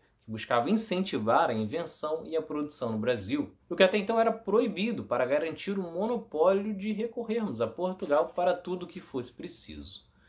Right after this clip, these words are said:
Com a medida, todos os inventores passaram a ter o direito exclusivo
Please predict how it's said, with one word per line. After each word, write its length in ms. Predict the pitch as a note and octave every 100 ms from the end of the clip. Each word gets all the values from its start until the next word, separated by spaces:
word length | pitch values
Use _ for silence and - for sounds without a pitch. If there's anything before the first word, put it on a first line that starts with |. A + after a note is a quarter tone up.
| _ _
Com 240 | - A#3 C4
a 100 | D#3
medida, 580 | A2+ F#2 B2+ D#3 G2 F#2+ _ _ _
todos 420 | F#3 G#3 A#3 B2 A2+
os 140 | A#2+
inventores 720 | C#3 D3+ G#3+ G#2+ B2+ B2 - - _ _
passaram 420 | D3+ D3+ F3+ G3
a 60 | F#3
ter 200 | E3+ E3+
o 100 | E3
direito 680 | C3 G#3+ G3+ E3+ F#3+ - -
exclusivo 840 | E3+ G#3 - - B3 D#3 B2 C3